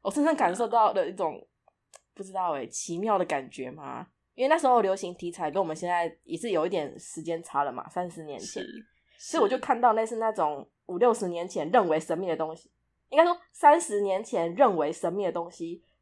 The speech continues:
Speaker 1: 怀旧的东西，到我现在看他三十年前怀旧的东西的这种合并。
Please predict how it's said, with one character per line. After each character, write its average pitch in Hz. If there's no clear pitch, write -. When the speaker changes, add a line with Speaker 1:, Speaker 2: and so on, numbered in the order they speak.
Speaker 1:
怀 175
旧 202
的 170
东 175
西， 170
到 240
我 170
现 214
在 214
看 196
他 202
三 208
十 185
年 170
前 156
怀 147
旧 160
的 151
东 147
西 151
的 143
这 151
种 -
合 -
并。 -